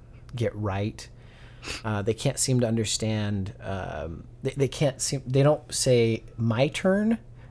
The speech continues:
They say, "Your turn," when they want to go, because that's what we'll ask them, like, "Is it your turn?" Or, um,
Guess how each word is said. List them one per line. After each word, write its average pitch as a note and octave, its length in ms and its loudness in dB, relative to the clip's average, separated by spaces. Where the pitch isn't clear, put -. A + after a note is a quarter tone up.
They C3+ 140 8
say, A2+ 400 4
"Your A2+ 300 6
turn," E3+ 440 6
when A#2+ 180 6
they G#2+ 140 2
want C3 260 2
to D#3 80 -2
go, E3+ 380 4
because A#2 400 0
that's G#2+ 240 -2
what A2 80 -6
we'll A#2+ 120 2
ask A3+ 240 0
them, A2 120 2
like, G#2 180 -2
"Is A2+ 120 -4
it G#2 80 -2
your G#2 240 -6
turn?" G#3 340 2
Or, B2 340 6
um, A2 540 0